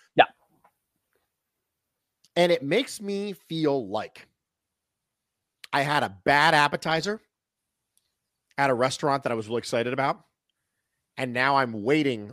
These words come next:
Speaker 2: on the main course to come in and save me. I'm waiting on the main course to come in and rescue me.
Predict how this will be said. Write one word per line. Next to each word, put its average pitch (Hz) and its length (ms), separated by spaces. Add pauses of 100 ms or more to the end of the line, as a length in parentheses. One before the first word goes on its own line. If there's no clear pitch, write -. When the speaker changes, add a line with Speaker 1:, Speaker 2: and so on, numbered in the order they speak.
Speaker 2:
on 117 140
the 110 60
main 120 260
course 131 300
to - 80
come 117 220
in 107 80
and 101 120
save 95 320
me. 78 160 (1700)
I'm 131 180
waiting 156 320
on 151 120
the 139 60
main 139 200
course 131 260
to - 40
come 135 180
in 117 60
and 110 80
rescue 107 320
me. 82 220